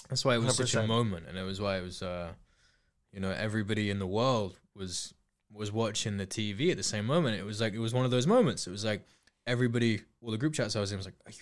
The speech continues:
Speaker 1: fucking, are you
Speaker 2: Yeah.
Speaker 1: seeing this? Are you seeing this? Like, this is one of those moments." And it's like, it's, you know, they, in some ways, man, I wish, like, I wish the protesters for the things that I agree with, like Black Lives Matter and, and, uh,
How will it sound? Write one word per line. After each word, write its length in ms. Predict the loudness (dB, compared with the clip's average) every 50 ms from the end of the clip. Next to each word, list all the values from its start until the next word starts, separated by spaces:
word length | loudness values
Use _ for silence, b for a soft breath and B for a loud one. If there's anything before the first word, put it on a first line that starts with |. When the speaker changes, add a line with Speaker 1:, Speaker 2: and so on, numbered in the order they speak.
| -20 _
Speaker 1:
fucking, 240 | _ _ -20 -20 -20
are 340 | _ _ _ _ _ -18
you 40 | -10
Speaker 2:
Yeah. 60 | -4
Speaker 1:
seeing 340 | -2 0 2 4 4 4 4
this? 160 | 2 2 0
Are 40 | 0
you 80 | 2 2
seeing 360 | 2 2 4 8 8 8 8
this? 160 | 8 6 4
Like, 140 | 2 2 2
this 160 | 2 2 4
is 60 | 4
one 120 | 4 6 6
of 60 | 8
those 180 | 8 8 8 8
moments." 380 | 6 6 6 6 4 4 2
And 80 | 0 -2
it's 120 | 0 2
like, 200 | 2 2 2 0 b b b b b b b b b b b b b b _ -10
it's, 340 | -6 -4 0 0 0 0 -2 -4 -12 -8
you 80 | -2 0
know, 200 | 2 2 2 2
they, 380 | 4 4 4 6 4 4 2 0 -4 -12 _ _ _ _ _ _ _ _ _ _ _ _ _ _ _ _ -20 B B B B -8
in 80 | -4
some 280 | -2 0 2 2 4 6
ways, 260 | 6 6 4 4 2
man, 220 | 0 -2 -2 -4 -4
I 120 | -4 -4
wish, 300 | -2 -2 -2 -2 -2 -2
like, 340 | -2 -2 -2 -2 -4 -8 -14 _ _ -12
I 100 | -10 -8
wish 260 | -8 -6 -6 -8 -8
the 160 | -8 -8 -10
protesters 840 | -10 -12 -8 -4 -2 -2 -2 -2 -4 -6 -6 -6 -8 -10 -10 -12 -12
for 120 | -12 -12 -12
the 80 | -10
things 280 | -8 -6 -4 -4 -4 -2
that 80 | -2
I 80 | -4 -4
agree 340 | -4 -6 -6 -2 0 0 0
with, 280 | 0 -2 -4 -6 -8
like 160 | -10 -10 -8 -4
Black 280 | -4 -4 -4 -2 -2
Lives 240 | -2 -2 -2 -4 -4
Matter 500 | -2 -2 0 0 0 0 -2 -2 -4 -6
and, 280 | -8 -8 -8 -8 -10 -12 -16 _ B B B B B B B B B B B -10
and, 240 | -8 -6 -4 -2
uh, 440 | -2 -2 -2 -2 -2 -4 -4 -6 -8